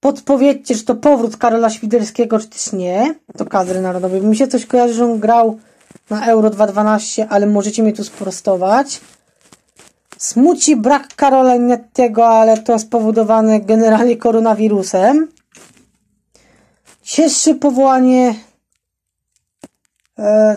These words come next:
cieszy dobra gra Arka Milika we Francji, więc powinien odpalić na mistrzostwach. Piszcie wasze typy, wasze zaskoczenia co do powrotów do kadry bądź tych skreślonych. Dla mnie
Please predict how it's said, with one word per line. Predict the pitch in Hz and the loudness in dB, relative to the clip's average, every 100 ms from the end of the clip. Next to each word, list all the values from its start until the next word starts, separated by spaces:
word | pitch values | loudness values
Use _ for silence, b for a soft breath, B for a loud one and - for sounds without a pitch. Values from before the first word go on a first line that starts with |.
| - | -2
cieszy | - 294 294 | -2 0 2
dobra | 254 233 233 | 0 0 0
gra | 233 247 | -2 -2
Arka | 240 220 226 | -4 -2 -2
Milika | 226 220 220 214 | -2 -2 -2 -2
we | 208 | -2
Francji, | - 226 214 - 190 | 0 0 0 -4 -6
więc | 190 190 175 - | -6 -8 -12 -16
powinien | - 214 202 214 214 | -6 -4 -2 -2 -4
odpalić | 214 220 202 185 - - _ _ _ | -4 -2 -2 -4 -16 -20 _ _ _
na | 214 208 | -6 -4
mistrzostwach. | 196 190 190 - 214 262 330 330 _ _ _ - _ _ _ _ _ _ _ _ _ _ _ b b b b b b b b b b _ _ _ _ _ _ _ _ | -4 -6 -10 -4 0 0 0 -4 _ _ _ -20 _ _ _ _ _ _ _ _ _ _ _ b b b b b b b b b b _ _ _ _ _ _ _ _
Piszcie | 254 320 | -2 2
wasze | 339 320 320 | 2 2 2
typy, | 311 - 294 294 285 - B 202 | 2 2 4 4 4 0 B -2
wasze | 233 254 | 0 0
zaskoczenia | 269 254 262 254 254 254 | 0 0 -2 0 2 2
co | 247 254 | 0 -2
do | 233 | -2
powrotów | 233 240 220 247 233 220 190 - - - | -2 -2 2 0 2 0 -2 -8 -20 -8
do | 208 | -6
kadry | 214 226 214 202 196 175 _ - | 0 0 0 0 0 -4 _ -6
bądź | 196 202 - | -2 -2 -4
tych | - 240 233 | -4 -4 -4
skreślonych. | - 190 - 202 190 214 294 330 - - | -6 -6 -4 0 2 2 2 0 -2 -2
Dla | 240 | 0
mnie | 294 311 311 | 2 4 2